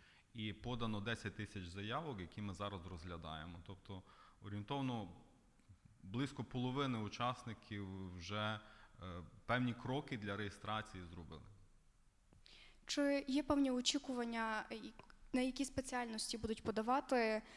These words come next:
Speaker 2: наші учасники, в-, вступники? Чи, чи є якісь певні розширення щодо вступу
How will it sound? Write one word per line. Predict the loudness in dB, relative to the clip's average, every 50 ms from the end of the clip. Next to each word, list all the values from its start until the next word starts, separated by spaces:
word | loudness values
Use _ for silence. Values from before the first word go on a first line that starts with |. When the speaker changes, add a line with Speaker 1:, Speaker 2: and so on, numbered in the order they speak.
| -16 -10 -6 -2 -2 0 0 2 2
Speaker 2:
наші | 4 4 4 4 4
учасники, | 2 2 2 4 4 6 6 4 4 2 0 0 0 0 2 2 2 2 2 0 0 -2
в-, | -2 -4 -6 -8 -10 -12 -10
вступники? | -8 -6 -4 0 0 0 2 2 2 2 2 0 2 2 2 2 2
Чи, | 2 0 0 0
чи | 0 0 0
є | 0 0 0
якісь | 0 0 0 -2 -2
певні | -2 -4 -4 -4 -4 -4
розширення | -2 0 2 2 4 2 2 0 0 -2 -4 -4
щодо | -4 -4 -4 -4 -4 -2 -2 0 0 0 -2
вступу | -2 -4 -2 0 0 0 0 0 0 0 0 0 -2